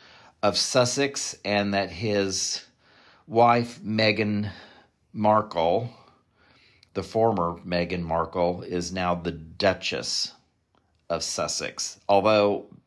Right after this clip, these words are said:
I don't know, have those, has that title been taken away from them? Maybe. Um, I, from reading the book, I can tell you that it seemed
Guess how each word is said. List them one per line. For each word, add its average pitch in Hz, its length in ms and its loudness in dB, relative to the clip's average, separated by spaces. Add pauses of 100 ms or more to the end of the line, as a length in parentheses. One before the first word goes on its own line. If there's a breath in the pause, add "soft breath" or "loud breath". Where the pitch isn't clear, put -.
(200)
I 101 120 4
don't 113 180 0
know, 95 300 4
have 90 220 -4
those, 101 520 -2
has 92 180 -2
that 101 260 -2
title 98 300 0
been 95 180 -4
taken 104 280 -8
away 98 260 -2
from 117 280 -2
them? 120 320 -2 (280 loud breath)
Maybe. 90 560 -2 (1700 loud breath)
Um, 120 600 4 (460)
I, 98 80 6 (220)
from 156 240 2
reading 220 280 4
the 139 80 6
book, 156 460 6 (1800 soft breath)
I 139 240 6
can 131 880 0
tell 151 260 4
you 151 180 4
that 127 200 4
it - 140 -4
seemed 139 560 0